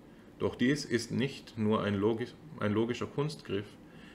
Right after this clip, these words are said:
eine verhüllende Umschreibung des Verhältnisses von möglicher und tatsächlicher Ordnung. Der Organismus muss sich allerdings den physikalischen Raumzeitsystem darstellen lassen, im physikalischen Raumzeitsystem darstellen lassen.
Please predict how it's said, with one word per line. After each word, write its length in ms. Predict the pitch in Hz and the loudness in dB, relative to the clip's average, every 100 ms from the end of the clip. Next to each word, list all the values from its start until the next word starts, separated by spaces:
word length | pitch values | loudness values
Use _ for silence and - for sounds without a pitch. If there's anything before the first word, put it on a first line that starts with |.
| - | -4
eine 160 | 104 104 | 0 2
verhüllende 480 | 107 131 151 135 | 4 4 4 2
Umschreibung 680 | 113 113 110 98 107 117 120 | 2 0 -2 0 2 2 0
des 140 | 107 | -2
Verhältnisses 800 | - 92 104 113 123 120 113 110 | -4 -2 0 0 -2 -4 -4 -4
von 240 | - 107 101 | -6 -2 2
möglicher 420 | 101 120 131 - | 2 2 0 -2
und 120 | 113 | -4
tatsächlicher 640 | 107 104 95 92 95 101 92 | -4 -4 -6 -4 -8 -6 -6
Ordnung. 380 | 92 90 90 95 - - - - - - - - - - - | -6 -6 -8 -10 -16 -20 -20 -20 -20 -20 -20 -20 -20 -8 2
Der 140 | 95 | 4
Organismus 680 | 107 117 113 143 - 143 - | 6 6 6 4 0 0 2
muss 260 | 110 135 | 2 2
sich 220 | - 143 110 | -2 -2 2
allerdings 500 | 110 95 107 120 - | 2 4 2 -2 -6
den 120 | 101 | -6
physikalischen 600 | 101 - - 101 98 107 | -6 -8 -2 -2 0 -2
Raumzeitsystem 1080 | 95 92 110 113 - 98 104 110 - 98 92 | 0 0 0 -4 -2 -2 -2 -4 -4 -2 0
darstellen 520 | 95 90 - 92 90 | -2 -4 -6 -6 -6
lassen, 280 | 85 - 101 - - - - - | -8 -12 -14 -14 -20 -20 -20 -4
im 200 | 110 117 | 0 0
physikalischen 680 | 113 - 104 - 98 95 104 | -2 -8 -8 -6 -6 -4 -6
Raumzeitsystem 800 | 92 92 - 98 - 101 98 92 | -6 -8 -8 -8 -8 -8 -8 -6
darstellen 460 | 92 92 - 90 | -8 -8 -8 -6
lassen. 260 | 90 90 - | -6 -8 -12